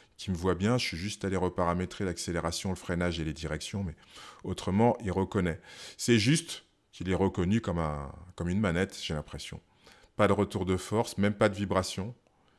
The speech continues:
Et, euh, l'analogisme, euh, l'analogie, je sais pas comment dire, euh, ne, ne comptez pas sur les neuf cents degrés du volant, euh, ça, ça le fait pas. Je pense qu'il faudra, euh, pour vous, mettre les mains dans Linux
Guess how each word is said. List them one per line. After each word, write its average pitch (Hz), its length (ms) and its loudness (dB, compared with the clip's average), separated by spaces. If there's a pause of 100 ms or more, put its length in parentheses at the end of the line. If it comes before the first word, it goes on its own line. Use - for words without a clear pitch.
(400)
Et, 85 160 0
euh, 71 1040 0
l'analogisme, 92 920 2
euh, 76 140 -2 (420)
l'analogie, 87 580 -2
je 95 80 -10
sais - 140 -14
pas 87 120 -4
comment 85 280 -4
dire, 92 240 -8 (680)
euh, 73 140 -8
ne, 80 280 -2
ne 92 140 4
comptez 110 340 4
pas 117 200 6
sur 101 180 -2
les 92 140 2
neuf 95 400 2
cents 101 220 0
degrés 98 340 2
du 90 100 -4
volant, 92 480 -2
euh, 80 80 -4 (1000)
ça, 85 280 0
ça 92 200 2
le 92 40 2
fait 92 200 2
pas. 82 300 -2 (320)
Je - 120 -18
pense 90 240 -4
qu'il 92 100 -10
faudra, 85 360 2
euh, 78 280 0 (380)
pour 98 180 -4
vous, 92 180 -4
mettre 110 280 2
les 107 80 4
mains 101 260 2 (1080)
dans 117 180 8
Linux 120 640 6